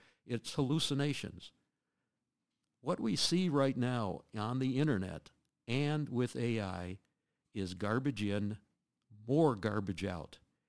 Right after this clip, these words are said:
I want to stress again, for those of you who have been listening to my podcasts and, and webinars, it's not that A I is bad. The engine is wonderful, and it's something that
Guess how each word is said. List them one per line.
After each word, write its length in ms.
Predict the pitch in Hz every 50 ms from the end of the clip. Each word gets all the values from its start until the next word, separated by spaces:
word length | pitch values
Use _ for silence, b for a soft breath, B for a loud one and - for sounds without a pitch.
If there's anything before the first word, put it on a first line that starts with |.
| _ _ _ _ _ _ _ _ _ _ _ _ _
I 60 | - 110
want 200 | 104 120 135 143
to 40 |
stress 380 | - - - 139 135 135 - -
again, 400 | 127 98 113 98 95 98 101 98
for 180 | - - - 95
those 200 | 85 98 107 90
of 100 | 98 87
you 80 | 98
who 40 | 95
have 80 | 87 85
been 160 | 92 95 101
listening 340 | 131 151 - - 127 110 101
to 140 | - - 107
my 160 | 101 95 95
podcasts 680 | - - 110 104 98 98 - - 95 92 95 - - -
and, 180 | 95 90 - - -
and 160 | 90 92 95
webinars, 580 | 101 104 101 101 90 87 82 82 85 85 - - - _ _ _ _ _ _ _ _ _ _ _ _ _
it's 260 | - 107 - - -
not 300 | 110 95 117 160 208 -
that 220 | - 175 160 165 -
A 300 | - 131 139 147 147 127
I 420 | 113 117 117 117 117 123 117 113 - -
is 480 | 104 101 104 101 104 101 107 - - - _ _ _ _ _ _ _ 87
bad. 420 | 95 95 101 98 90 80 - - - _ _ _ _ _ _ _ _ _ -
The 220 | 110 110 110 - - -
engine 520 | 156 185 208 196 139 131 113 101 107 107 -
is 240 | - 107 101 90 85
wonderful, 680 | 92 92 101 113 113 107 85 76 78 - - - - - _ _ _ _ _ _ _ _ _ _ _ _ _
and 100 | - 92
it's 140 | 92 85 -
something 440 | - - 143 135 - - 127 110 98
that 160 | 92 98 -